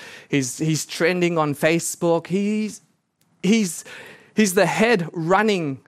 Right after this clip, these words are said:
He's, he's the messiahship. If people had a poll, there would be Jesus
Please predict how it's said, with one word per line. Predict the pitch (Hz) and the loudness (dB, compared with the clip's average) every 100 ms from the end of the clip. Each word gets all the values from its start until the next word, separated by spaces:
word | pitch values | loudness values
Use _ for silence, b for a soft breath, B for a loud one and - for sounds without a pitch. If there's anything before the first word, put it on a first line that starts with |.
| _ - | _ -16
He's, | 233 190 190 - - _ _ _ _ _ _ _ _ _ _ | -2 0 0 -4 -16 _ _ _ _ _ _ _ _ _ _
he's | 170 208 185 - | 0 0 0 -2
the | 185 | 0
messiahship. | 175 - 190 226 - 135 - _ - | 0 2 2 2 -2 -8 -8 _ -6
If | 175 - | -6 -2
people | 233 233 202 | 0 2 2
had | 170 | 2
a | |
poll, | 143 - 214 180 | 0 0 0 2
there | 165 | 0
would | 160 156 | -2 -2
be | 170 | -4
Jesus | 143 175 208 170 - | -2 0 0 -4 -8